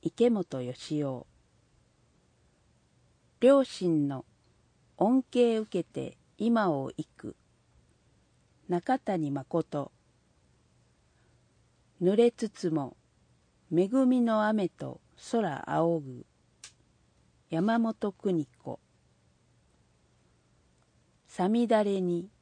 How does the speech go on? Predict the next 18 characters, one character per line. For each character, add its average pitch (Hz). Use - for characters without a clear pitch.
木 262
々 156
も 139
洗 175
濯 156
美 202
し -
く。 -
空 269
の 170
青 196
さ 156
と -
競 208
争 170
し -
て 143
る。 135